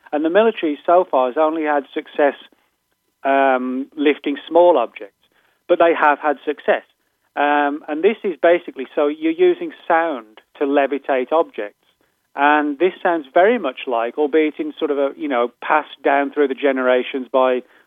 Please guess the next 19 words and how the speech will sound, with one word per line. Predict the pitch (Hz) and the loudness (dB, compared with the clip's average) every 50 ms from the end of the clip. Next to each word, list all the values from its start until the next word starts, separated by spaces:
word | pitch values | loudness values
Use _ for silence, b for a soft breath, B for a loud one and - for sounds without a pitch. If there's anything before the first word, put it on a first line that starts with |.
| b - | b -2
word | 135 135 131 131 135 | 0 2 2 2 0
of | 123 123 | -2 -2
mouth | 135 135 131 127 127 123 _ - - | 0 0 0 0 0 -2 _ -16 -12
scenario | - 131 131 135 143 156 165 156 127 110 107 104 107 _ _ _ _ _ _ - | -8 -4 0 2 2 2 2 2 0 -2 -4 -6 -8 _ _ _ _ _ _ -6
that | 151 147 | -6 -2
the | 151 147 | 0 2
ancients | 147 156 175 180 - - 156 131 - | 2 2 2 0 -4 -8 -8 -8 -6
were | - 127 | -8 -10
talking | - - 135 123 120 - 135 120 | -4 -2 0 0 0 -2 -4 -8
about | 120 107 120 110 107 110 123 | -4 -4 -2 -2 -2 -4 -4
when | - 143 131 | -6 -6 -2
they | 143 143 139 | 0 -2 -2
talked | - - 139 127 127 - - | -2 -2 -2 -2 -2 -2 -4
about, | 143 127 131 120 113 113 117 117 - - b b b b b b b b b _ _ - | -6 -2 0 0 0 0 -2 -4 -10 -20 b b b b b b b b b _ _ -8
you | 151 143 | -4 -4
know, | 139 135 123 120 120 120 | -2 -2 -2 -2 -2 -4
the, | 117 - - - | -4 -8 -12 -4
the | - 147 139 - - | -2 -2 -2 -2 -2
stones | - - 127 135 135 131 131 | 0 2 2 2 2 -2 -6